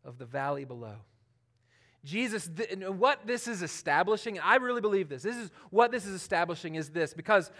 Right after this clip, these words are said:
now what we're gonna see is all throughout the rest of this book, suffering, suffering, I mean, abuses, mocking, crucifixion, death, all of that, like, does not mitigate who Jesus is.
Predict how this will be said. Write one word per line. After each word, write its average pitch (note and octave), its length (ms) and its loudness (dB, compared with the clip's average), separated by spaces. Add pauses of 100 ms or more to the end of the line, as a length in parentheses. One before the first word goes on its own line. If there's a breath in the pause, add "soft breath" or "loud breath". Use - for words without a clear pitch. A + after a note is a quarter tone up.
(220 loud breath)
now A3+ 420 8
what G3+ 140 6
we're A3 100 6
gonna A#3+ 120 2
see G#3 240 -2
is F3 160 0 (160)
all C4 320 6
throughout A3 300 4
the G3 80 -4
rest G3+ 160 0
of G3+ 40 -14
this G3+ 140 -6
book, - 300 -2 (120)
suffering, E3+ 720 -2
suffering, E3 640 -4 (720 soft breath)
I - 40 -12
mean, D3+ 220 -8
abuses, F3 1040 -4 (100)
mocking, G3 640 2 (320 loud breath)
crucifixion, G#3 1160 -2 (320 soft breath)
death, F3+ 680 4 (340 loud breath)
all C4+ 260 10
of B3+ 140 4
that, F#3 460 4
like, F#3+ 160 2 (240 loud breath)
does F#3+ 200 -2
not A#3+ 360 8
mitigate G#3 580 4
who A3+ 300 -2
Jesus E3 560 -6
is. C3 560 -10